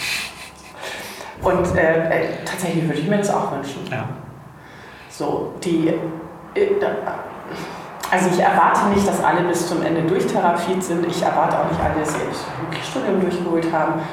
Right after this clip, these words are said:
Speaker 1: Aber es wäre schon ein bisschen einfacher, wenn wir Dinge schneller an der Sprachfähigkeit hätten.
Speaker 2: Mhm.
Speaker 1: Und wenn das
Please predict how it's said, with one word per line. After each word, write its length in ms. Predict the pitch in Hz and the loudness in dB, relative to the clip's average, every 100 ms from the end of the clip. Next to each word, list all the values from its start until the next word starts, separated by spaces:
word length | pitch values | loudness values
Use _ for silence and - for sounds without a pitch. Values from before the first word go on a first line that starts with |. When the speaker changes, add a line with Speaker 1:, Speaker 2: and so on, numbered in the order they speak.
| - - - | -8 -10 -10
Speaker 1:
Aber 100 | 135 | -6
es 160 | 131 135 | -4 -2
wäre 120 | - | -2
schon 160 | 196 | 0
ein 20 | 190 | 0
bisschen 220 | - 160 | 0 -2
einfacher, 440 | 143 185 202 180 165 | 0 2 2 2 2
wenn 160 | 151 | 2
wir 180 | 147 147 | 2 0
Dinge 320 | 175 196 220 - - - - - | 2 4 4 2 -2 -6 -10 -6
schneller 320 | - 160 180 | 2 4 4
an 40 | 156 | 2
der 80 | 147 | 0
Sprachfähigkeit 800 | - 135 - 117 110 110 - - - | 0 -2 -4 -4 -6 -6 -6 -8 -4
hätten. 140 | - | -2
Speaker 2:
Mhm. 80 | 139 | 0
Speaker 1:
Und 100 | 151 | 2
wenn 140 | 147 | 2
das 180 | 147 | 2